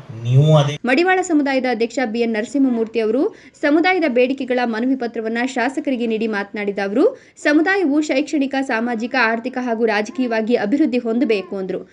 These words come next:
Speaker 2: ರಾಜ್ಯ ಮಡಿವಾಳ ಸಂಘದ ನಿರ್ದೇಶಕರಾದ ರಾಕೇಶ್ ಅವರು ಮಾತನಾಡಿ, ನಮ್ಮ ಸಮುದಾಯಕ್ಕೆ ಶಾಸಕರ ಕೊಡುಗೆ ಅಪಾರವಾಗಿದೆ.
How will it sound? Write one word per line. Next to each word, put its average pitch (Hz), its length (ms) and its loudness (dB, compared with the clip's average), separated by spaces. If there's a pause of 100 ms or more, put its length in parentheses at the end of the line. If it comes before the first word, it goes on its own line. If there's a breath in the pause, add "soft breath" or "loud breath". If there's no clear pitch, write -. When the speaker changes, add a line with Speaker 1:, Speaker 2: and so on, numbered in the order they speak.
(240 soft breath)
Speaker 2:
ರಾಜ್ಯ 285 340 2
ಮಡಿವಾಳ 311 420 2
ಸಂಘದ 269 340 0
ನಿರ್ದೇಶಕರಾದ 247 760 -2
ರಾಕೇಶ್ 269 440 -2
ಅವರು 247 140 0
ಮಾತನಾಡಿ, 220 640 -2 (220 loud breath)
ನಮ್ಮ 285 260 4
ಸಮುದಾಯಕ್ಕೆ 285 600 2
ಶಾಸಕರ 254 520 -4
ಕೊಡುಗೆ 233 340 0
ಅಪಾರವಾಗಿದೆ. 202 720 -2